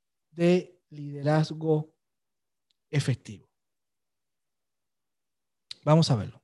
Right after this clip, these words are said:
La distancia más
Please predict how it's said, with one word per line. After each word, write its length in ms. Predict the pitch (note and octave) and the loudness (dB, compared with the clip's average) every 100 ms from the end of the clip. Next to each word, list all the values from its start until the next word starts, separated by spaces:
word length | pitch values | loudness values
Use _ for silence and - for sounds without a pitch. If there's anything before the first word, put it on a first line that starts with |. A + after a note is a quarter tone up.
| _ _ _ _ _ _ _ _ _ _ _ _ _ _ _ _ _ _ _ _ _ _ | _ _ _ _ _ _ _ _ _ _ _ _ _ _ _ _ _ _ _ _ _ _
La 200 | F#3+ G3+ | 0 4
distancia 880 | G3+ F#3+ F#3 - A#3 B3+ - B3 A#3+ | 4 2 0 2 2 2 -2 0 0
más 400 | F#3 G3 G3+ - | -2 -2 -2 -4